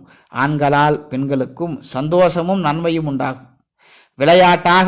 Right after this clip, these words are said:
ஆரம்பித்த காதல் கூட திருமணம் வரை செல்லும். அடுத்து தனது ஒன்பதாம் பார்வையாக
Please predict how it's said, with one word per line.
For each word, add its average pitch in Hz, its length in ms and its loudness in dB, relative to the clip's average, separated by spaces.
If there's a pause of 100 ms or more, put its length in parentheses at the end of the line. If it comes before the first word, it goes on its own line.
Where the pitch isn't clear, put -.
ஆரம்பித்த 170 500 0
காதல் 160 400 0
கூட 165 220 -2
திருமணம் 180 480 0
வரை 175 140 0
செல்லும். 131 320 -8 (480)
அடுத்து 135 420 -6 (680)
தனது 151 300 0
ஒன்பதாம் 175 520 2
பார்வையாக 156 600 2